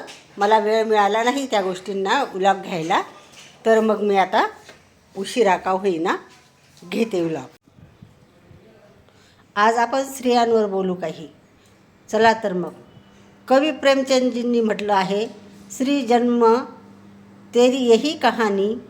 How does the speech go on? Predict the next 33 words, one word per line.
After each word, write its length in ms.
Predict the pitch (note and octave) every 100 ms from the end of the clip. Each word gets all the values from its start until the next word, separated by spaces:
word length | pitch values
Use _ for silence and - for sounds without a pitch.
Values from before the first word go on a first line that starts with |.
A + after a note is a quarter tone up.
| - - - - -
आंचल 460 | G3+ G#3 D4 D4+
में 220 | C#4+ B3
दूध 180 | G3+ A3+ A#3 - G3
और 240 | G3 B3 - - - _ -
आँखों 360 | F3+ F#3 B3+
में 140 | B3+ A3
पानी." 340 | F#3+ F3 D#3+ - - _ _ -
हे 120 | B3+
बघा, 300 | C#4 A#3+ F3 -
मी 160 | A#3
आता 260 | C4+ C4 D#4+
ही 200 | E4+ D#4
म्हण 220 | D4+ D4
म्हटली 400 | C#4 B3+ B3+ C#4
आहे 280 | C#4 A3+ A3 - - - - -
किंवा 160 | B3+
हे 160 | C#4 C#4
प्रेमजींचं 720 | C#4 C4 C4+ C4+ C4+ C4 C4
वाक्य 320 | A#3+ A#3+ C#4+
म्हटलं 320 | C4 A#3+ C4+
आहे, 240 | C4 G3 F3+ - - -
पण 120 | C4
मला 200 | C#4+ D#4
कितपत 480 | D4+ C#4+ - F4 D#4+
बरोबर 400 | D#4 D4+ C#4+ C#4
म्हणता 400 | C4 A#3+ A3 G#3+
आलं 280 | G#3 G3+
हे 200 | - A3
मला 240 | C4 A#3+ C4+
माहिती 360 | B3+ F3+ F3+
नाही, 220 | A#3+ F3+ D3 - -
पण 120 | B3+
मी 180 | B3+